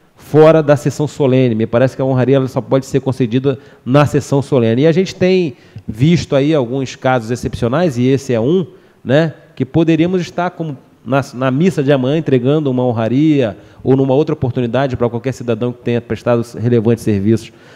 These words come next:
à nossa sociedade, que é o caso do padre Ricardo,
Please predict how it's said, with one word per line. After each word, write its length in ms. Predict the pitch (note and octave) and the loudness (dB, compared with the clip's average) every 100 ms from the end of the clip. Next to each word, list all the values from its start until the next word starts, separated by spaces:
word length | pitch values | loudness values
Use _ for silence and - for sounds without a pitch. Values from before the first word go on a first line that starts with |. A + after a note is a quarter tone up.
| - | -4
à 120 | A2 | 0
nossa 200 | A2 A#2 | 2 2
sociedade, 640 | A2+ - A2+ B2 D3+ C3 - | -2 2 2 6 4 4 -2
que 120 | G#2+ | 2
é 60 | |
o 40 | G2+ | 2
caso 320 | - A2+ G#2 | 2 0 2
do 100 | G2 | -4
padre 300 | - G#2 G#2 | -2 -4 -2
Ricardo, 500 | G#2 A2 B2+ C#3 D3 | -4 0 0 2 -2